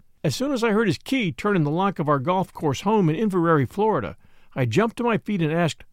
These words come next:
'Where have you been?' His reply stunned me. 'I've been at Homestead Air Force Base,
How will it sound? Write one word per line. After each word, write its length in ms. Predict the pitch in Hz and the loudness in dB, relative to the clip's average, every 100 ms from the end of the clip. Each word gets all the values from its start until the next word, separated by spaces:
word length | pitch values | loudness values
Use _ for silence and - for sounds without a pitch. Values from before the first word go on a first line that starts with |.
| - _ _ - - | -20 _ _ -18 -4
'Where 180 | 294 | 0
have 100 | 320 | 2
you 100 | 147 | 2
been?' 560 | 160 262 302 143 101 101 - - _ _ - - _ _ _ | 0 0 -2 -2 -6 -10 -16 -20 _ _ -20 -20 _ _ _
His 200 | 160 120 | 0 2
reply 440 | 147 170 208 254 | 0 0 0 2
stunned 460 | 202 - 214 196 117 | 0 -2 0 2 0
me. 280 | 95 - - - - - - - _ _ - - | -6 -10 -18 -20 -20 -20 -20 -20 _ _ -20 -4
'I've 160 | 135 127 | -2 2
been 120 | 233 | 2
at 100 | 185 | 2
Homestead 480 | 165 262 208 240 220 | 2 2 2 2 2
Air 120 | 226 | 0
Force 280 | 185 180 107 | 0 0 0
Base, 440 | 143 117 80 - | -4 -4 -8 -16